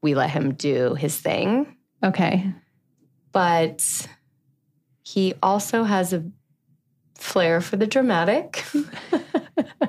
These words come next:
Speaker 1: Um, so we'll have to find out.
Speaker 2: Yeah, we'll have to find out. And then my second question was, and I don't know, you may not have answered this one yet either.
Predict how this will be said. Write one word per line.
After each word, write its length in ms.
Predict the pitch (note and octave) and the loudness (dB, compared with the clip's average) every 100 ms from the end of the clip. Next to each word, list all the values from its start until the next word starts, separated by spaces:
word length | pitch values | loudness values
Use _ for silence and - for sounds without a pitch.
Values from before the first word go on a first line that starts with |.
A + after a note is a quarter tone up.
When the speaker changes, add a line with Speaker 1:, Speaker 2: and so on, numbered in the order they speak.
| - - C4 - _ _ - - - - - - - - - _ | -2 -4 -4 -6 _ _ -4 -4 -6 -8 -6 -6 -8 -14 -20 _
Speaker 1:
Um, 640 | G#3+ G#3+ G3+ F#3+ G3 G3 - _ _ _ _ | 0 2 2 0 0 -2 -4 _ _ _ _
so 220 | - F#3+ | 0 2
we'll 100 | F3+ | 4
have 240 | F#3 G3+ G#3+ | 2 0 -2
to 80 | B3 | -4
find 320 | - A#3+ G3 | 0 2 4
out. 320 | D#3+ - - | 4 4 4
Speaker 2:
Yeah, 300 | G#3+ - F#3+ - _ - | 2 2 0 -4 _ -4
we'll 140 | G3 | 0
have 140 | G#3 A3 | 2 0
to 80 | A#3+ | 0
find 220 | A#3+ G#3 | 2 2
out. 260 | D#3+ - - | 2 0 -2
And 120 | G3+ G3+ | 2 4
then 140 | G3 | 4
my 140 | F#3+ | 4
second 380 | F#3+ D4 D#4+ B3 | 2 2 2 2
question 400 | - F3+ - F3 | 2 0 2 2
was, 460 | E3 D#3+ D#3 - - _ _ | 4 2 0 -4 -14 _ _
and 140 | F3 E3 | 2 4
I 100 | D#3 | 4
don't 120 | F3 | 2
know, 240 | A#3+ F#3 - | 2 0 0
you 80 | E3+ | 2
may 200 | D#3+ D#3+ | 4 4
not 180 | E3 E3+ | 2 2
have 120 | F3 | 0
answered 260 | F3 F3 F#3+ | 0 0 0
this 140 | G#3 G#3 | 0 0
one 140 | A3 | 2
yet 120 | A#3+ | 2
either. 320 | D4 B3 - | 2 0 -2